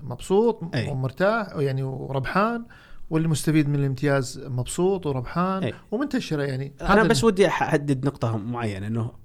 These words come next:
Speaker 2: ترى عملية النجاح مختلفة
Speaker 1: مم.
Speaker 2: ونسبية.
Speaker 1: مهم.
Speaker 2: أنا أقبل بصافي ربح عشرة بالمية.
Speaker 1: مم.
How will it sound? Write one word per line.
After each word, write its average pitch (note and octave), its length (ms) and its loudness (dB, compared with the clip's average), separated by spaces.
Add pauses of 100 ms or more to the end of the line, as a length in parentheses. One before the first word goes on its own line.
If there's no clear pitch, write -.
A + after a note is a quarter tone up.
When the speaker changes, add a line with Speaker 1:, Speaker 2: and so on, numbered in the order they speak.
(540)
Speaker 2:
ترى D3 160 0
عملية C3+ 460 2
النجاح C3+ 320 0
مختلفة G#2 500 -8 (960)
Speaker 1:
مم. C#3 280 -2
Speaker 2:
ونسبية. G#2+ 1800 -6 (160)
Speaker 1:
مهم. C3+ 340 -2
Speaker 2:
أنا C3+ 180 2
أقبل A#2 580 0
بصافي B2+ 320 -2
ربح A#2+ 220 -4
عشرة A#2+ 220 -4
بالمية. F2+ 480 -16 (160)
Speaker 1:
مم. B2+ 280 -6